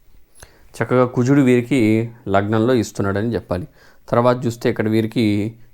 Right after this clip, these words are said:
చతుర్థంలో కేతు, చతుర్థంలో కేతు కుటుంబంలో అంత అనుకూలత లేదనే చెప్పాలన్నమాట. కొంత మీ కుటుంబంలో చిన్న చిన్న ఇబ్బందులు, ఆ, కొట్లాటలు ఇట్లాంటివన్నీ కూడా ఇక్కడ ఎక్కువ క్రియేట్ అవుతున్నాయి. మెయిన్గా చూస్తే వీరికి ఉచ్చలో ఉంటున్నాడు.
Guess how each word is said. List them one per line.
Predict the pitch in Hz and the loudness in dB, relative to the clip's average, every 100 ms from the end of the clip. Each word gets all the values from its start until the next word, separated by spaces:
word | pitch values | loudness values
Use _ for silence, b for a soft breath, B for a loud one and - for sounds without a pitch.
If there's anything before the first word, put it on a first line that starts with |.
| - 113 | -6 -2
చతుర్థంలో | 131 123 135 135 127 | 0 2 2 2 2
కేతు, | 127 120 117 | 0 -2 -2
చతుర్థంలో | 107 113 120 120 131 127 | -6 -4 -2 0 0 -2
కేతు | - 120 120 | -2 -4 -4
కుటుంబంలో | 120 120 123 127 120 | -4 -2 0 0 0
అంత | 117 | -2
అనుకూలత | 107 117 135 127 117 | -2 -2 -2 -2 -2
లేదనే | 110 104 127 | -2 -2 -4
చెప్పాలన్నమాట. | 120 107 - 95 95 98 147 143 b b b b - | -6 -6 -6 -8 -8 -8 -12 -16 b b b b -4
కొంత | 120 107 | -2 2
మీ | 110 117 | 2 2
కుటుంబంలో | 113 113 127 127 131 127 | 0 -2 -2 0 2 2
చిన్న | 117 113 110 | 2 -2 -4
చిన్న | 113 113 | -4 -2
ఇబ్బందులు, | 110 101 110 107 104 107 104 104 | -2 0 0 0 0 0 0 0
ఆ, | 101 | -2
కొట్లాటలు | 101 107 - 110 107 104 101 113 b b b - | -2 -4 0 0 0 -2 -6 -8 b b b -10
ఇట్లాంటివన్నీ | 113 123 117 113 110 | 0 2 2 2 0
కూడా | 110 135 | -2 -4
ఇక్కడ | 156 101 | -4 -6
ఎక్కువ | 98 113 | -4 -4
క్రియేట్ | 113 104 98 | -2 -2 -2
అవుతున్నాయి. | 95 - 92 - b - - | -4 -6 -8 -8 b -20 -2
మెయిన్గా | 117 131 143 | 2 4 2
చూస్తే | 127 123 120 | 2 -2 0
వీరికి | 123 113 110 123 107 110 | 0 -2 -2 0 0 -2
ఉచ్చలో | - 151 147 | -2 0 2
ఉంటున్నాడు. | 139 117 117 110 | 2 0 0 0